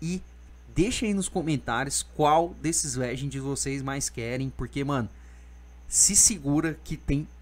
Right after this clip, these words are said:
muito monstro, galera, muito cara monstro. Lembrando que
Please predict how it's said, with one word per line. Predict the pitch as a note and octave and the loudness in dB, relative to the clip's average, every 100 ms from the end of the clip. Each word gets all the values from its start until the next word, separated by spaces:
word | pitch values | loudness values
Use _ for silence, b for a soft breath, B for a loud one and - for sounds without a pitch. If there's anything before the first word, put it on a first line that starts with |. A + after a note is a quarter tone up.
| - | -12
muito | B2+ C#3 D#3 E3 D3+ - C3+ - | -6 0 2 2 2 0 -2 -4
monstro, | B2 C3 B2 A2 - A2 | -2 0 0 -2 -4 -4
galera, | A#2 B2 A#2 G2+ A#2+ | -2 0 -2 -4 -8
muito | A#2+ C#3+ D3+ - D3 | -2 2 2 0 -2
cara | - B2 B2+ - - | 0 0 0 -6 -6
monstro. | A#2+ B2+ A#2+ - - - | -2 -2 -2 -6 -12 -18
Lembrando | - B2+ B2 D3 E3+ | -8 -4 0 0 0
que | - D3 | -2 -6